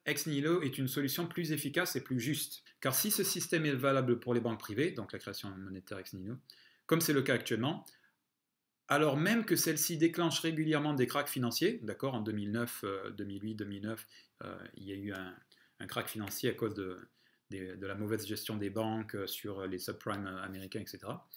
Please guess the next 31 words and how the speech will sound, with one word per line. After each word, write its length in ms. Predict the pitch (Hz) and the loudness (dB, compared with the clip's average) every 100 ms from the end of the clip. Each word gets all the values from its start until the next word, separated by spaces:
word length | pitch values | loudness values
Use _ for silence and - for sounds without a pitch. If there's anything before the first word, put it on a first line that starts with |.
| - - - - _ _ - | -14 -14 -20 -20 _ _ 2
Alors 280 | 139 185 - | 4 4 4
que 80 | |
l'argument 380 | 170 160 165 170 | 4 4 4 6
de 100 | 151 | 6
spoliation 560 | 127 - 208 196 185 190 | 4 6 4 6 2 0
du 120 | 147 | 0
pouvoir 220 | 131 156 | 2 4
de 60 | 143 | 6
battre 300 | 143 143 143 | 4 2 2
monnaie 420 | 135 135 180 214 _ _ | 4 4 2 -2 _ _
était 220 | 127 135 | 0 2
justement 380 | 120 202 - 185 | 2 0 0 0
celui 220 | 175 156 | 2 2
de 100 | 151 | 4
la 120 | 135 | 4
mauvaise 340 | 127 135 131 113 | 4 4 2 2
ge-, 120 | - | -6
gestion 380 | 120 117 123 139 | -2 -2 -2 0
de 80 | 123 | 2
l'État. 340 | 113 131 208 - | 2 0 -2 -4
Donc, 220 | 110 - | -8 -4
euh, 120 | 107 - - - _ _ _ _ 113 | -4 -4 -20 -20 _ _ _ _ -4
euh, 180 | 107 | -4
fut 220 | 104 160 151 | -2 0 0
un 100 | 139 | 2
temps 380 | 165 165 165 | 4 6 6
où 240 | 135 127 127 | 2 2 0
le, 500 | 120 110 107 104 104 | -2 -2 -2 -4 -8
l'État 240 | 113 120 135 | -4 -2 0
français 320 | - 131 165 | -2 -2 -2
pouvait 600 | 165 127 120 139 143 - | -2 -2 4 4 4 -4